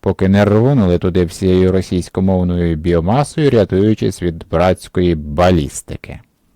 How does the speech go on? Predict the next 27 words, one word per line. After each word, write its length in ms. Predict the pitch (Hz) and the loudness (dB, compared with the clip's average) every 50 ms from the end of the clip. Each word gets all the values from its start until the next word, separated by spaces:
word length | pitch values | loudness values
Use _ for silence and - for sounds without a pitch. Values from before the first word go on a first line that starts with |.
| _ _ _ _ _ _ _ _ _ _ _ | _ _ _ _ _ _ _ _ _ _ _
Нам 440 | - 73 73 80 98 131 165 180 175 | -16 -10 -6 -4 -2 0 0 0 -2
зрозуміти 640 | 156 165 160 160 151 156 160 160 160 151 - 151 139 | -2 0 -2 0 0 0 0 0 -2 0 -2 -2 -4
цього 320 | - - 131 117 123 131 | -2 -2 0 2 2 2
внутрішнього 720 | 120 110 110 120 117 - 120 113 104 - - 110 107 107 107 | 2 2 2 2 2 0 0 -2 -2 -4 -2 -2 0 2 2
расового 560 | 107 110 104 - - 113 110 107 98 104 104 | 2 2 0 -2 -2 -2 -2 0 0 0 0
расизму 640 | 107 98 - - 107 107 101 95 101 101 101 101 87 | 0 -2 -2 -2 -2 -2 0 0 -2 -4 -4 -4 -6
не 320 | 73 67 64 69 80 80 | -8 -8 -8 -6 -6 -4
дано. 380 | 78 80 76 71 64 57 - - _ _ _ _ _ _ _ | -4 -4 -6 -6 -8 -10 -14 -16 _ _ _ _ _ _ _
Тому 240 | - 226 220 220 214 | -4 0 2 2 4
можна 320 | 202 196 190 156 - 175 | 4 2 2 0 0 -2
бути 300 | 160 156 160 147 - 147 | 0 0 -2 -2 0 0
впевненим, 760 | 143 131 - - 76 71 69 71 71 69 71 73 76 82 92 110 _ _ _ _ _ _ | 0 0 -2 -4 -8 -6 -6 -8 -8 -8 -8 -8 -8 -8 -10 -12 _ _ _ _ _ _
що 260 | - - - 151 147 | -16 -10 -6 -4 -4
українці 760 | 143 - - 143 147 147 151 147 143 135 - - - 139 147 | -4 -4 -4 -4 -4 -4 -4 -4 -6 -6 -8 -8 -8 -6 -4
не 240 | 175 185 196 190 139 | -2 -2 -2 0 -2
вважають 760 | 95 80 78 80 76 73 - 73 69 67 69 69 73 73 - | -2 -2 -4 -4 -6 -6 -8 -10 -8 -8 -8 -8 -10 -10 -12
себе 260 | - - 98 95 104 | -12 -10 -8 -6 -4
вищим 420 | 107 123 135 127 - - - 147 135 | -2 -2 -2 -2 -4 -8 -12 -10 -8
за 120 | - 139 | -8 -10
когось 400 | - - - 143 143 139 - - | -8 -6 -4 -2 -2 -4 -4 -6
сортом 440 | - 180 185 196 196 - 185 160 151 | -6 -4 -2 -2 -4 -4 -6 -6 -6
лише 320 | 139 127 117 - 113 104 | -6 -6 -6 -4 -4 -4
за 140 | 98 101 98 | -2 -4 -6
фактом 500 | - - 101 110 120 - - 120 110 104 | -4 -4 -6 -6 -6 -6 -8 -6 -6 -6
спілкування 760 | - - - - 85 80 - 76 76 76 82 90 95 92 85 | -8 -10 -10 -8 -8 -8 -8 -8 -8 -6 -4 -4 -4 -4 -4
українською 720 | 78 71 - - 67 67 69 69 - - - - 73 69 65 | -6 -8 -8 -10 -10 -10 -10 -12 -14 -16 -16 -14 -12 -12 -12
мовою. 380 | 64 62 58 58 - - - | -12 -12 -12 -14 -16 -18 -20